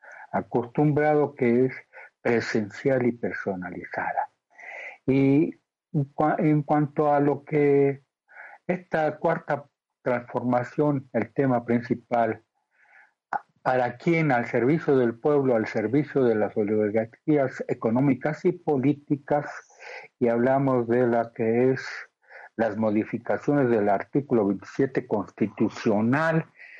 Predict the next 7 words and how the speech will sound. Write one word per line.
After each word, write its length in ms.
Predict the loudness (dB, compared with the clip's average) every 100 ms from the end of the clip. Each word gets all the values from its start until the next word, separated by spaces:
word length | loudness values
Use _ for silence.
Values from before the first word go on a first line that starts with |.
| -20 -20 -4
Estas 1040 | -2 -2 -2 2 4 4 4 4 2 -4
modificaciones 1080 | -4 -2 0 -2 -4 -2 -2 0 0 0 -2
a 80 | -4
este 180 | -2
artículo 580 | -4 -4 -8 -4 0 0
veintisiete 720 | 0 -4 -10 -6 -4 -2 -4 -4
constitucional 1300 | -6 -6 -6 -6 -2 -4 -4 -4 0 2 2 0